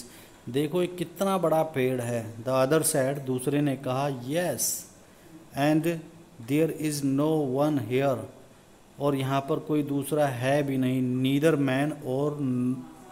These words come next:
nor wild animal, और न तो यहाँ पर कोई आदमी है और न ही कोई जानवर है। neither का मतलब होता है फ्रेंड्स,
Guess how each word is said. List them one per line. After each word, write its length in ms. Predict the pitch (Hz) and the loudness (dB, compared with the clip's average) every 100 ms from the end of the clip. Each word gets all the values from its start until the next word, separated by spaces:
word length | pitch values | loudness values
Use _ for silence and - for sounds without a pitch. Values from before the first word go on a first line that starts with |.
| - - - - - - - | -20 -20 -20 -20 -20 -14 -4
nor 520 | 131 143 160 156 120 | 0 4 4 2 2
wild 420 | 131 139 151 143 | 4 4 0 -2
animal, 520 | 131 123 120 117 110 127 | -4 -2 0 0 -2 -4
और 140 | 131 | -2
न 260 | 127 135 151 | 0 0 0
तो 180 | 170 165 | 0 0
यहाँ 340 | 151 139 135 | 0 -2 -2
पर 100 | 156 | -4
कोई 320 | 147 151 151 151 - - - - - - | -4 -2 -2 -6 -14 -20 -20 -20 -20 -4
आदमी 480 | 123 127 135 151 147 | 0 2 2 2 2
है 320 | 135 147 160 | 2 0 0
और 280 | 147 139 139 | -2 -2 0
न 120 | 131 | 0
ही 280 | 131 127 139 | 0 0 -2
कोई 220 | 135 143 | -2 -4
जानवर 560 | 135 120 117 117 117 113 | -2 -2 0 0 -2 -2
है। 260 | 110 110 | -4 -2
neither 440 | 120 127 135 151 151 | 0 0 2 0 0
का 100 | 165 | 0
मतलब 320 | 151 139 151 | 0 0 -2
होता 220 | 135 147 | -2 -2
है 100 | 143 | -4
फ्रेंड्स, 560 | 131 135 139 151 - | -2 -2 -2 -4 -6